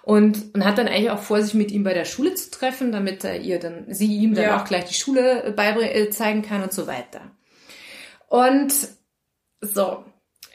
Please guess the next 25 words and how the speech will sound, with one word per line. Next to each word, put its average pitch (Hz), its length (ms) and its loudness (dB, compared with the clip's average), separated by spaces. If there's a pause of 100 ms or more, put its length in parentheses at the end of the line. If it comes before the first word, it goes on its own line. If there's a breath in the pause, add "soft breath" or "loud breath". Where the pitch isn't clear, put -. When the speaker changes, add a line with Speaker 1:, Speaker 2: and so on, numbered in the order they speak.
(200)
Speaker 1:
Aber 254 140 4
irgendwie 269 380 2
kommt 233 200 -2
das 220 100 -4
alles 220 280 0
nicht 220 180 0
zustande 240 680 2
und 208 140 0
was 202 180 -4
weiß 190 160 -10
ich, - 500 -6
Wochenende, 196 440 -4
keine 180 240 -8
Ahnung. 175 260 -6
Auf 180 120 -4
jeden 196 180 2
Fall, 196 340 2 (140)
es, 208 180 0 (320)
das 196 160 0
Ende 220 240 2
vom 214 160 2
Lied 202 160 0
ist, - 240 -2
dass, 190 280 0 (680 loud breath)
äh, 180 380 4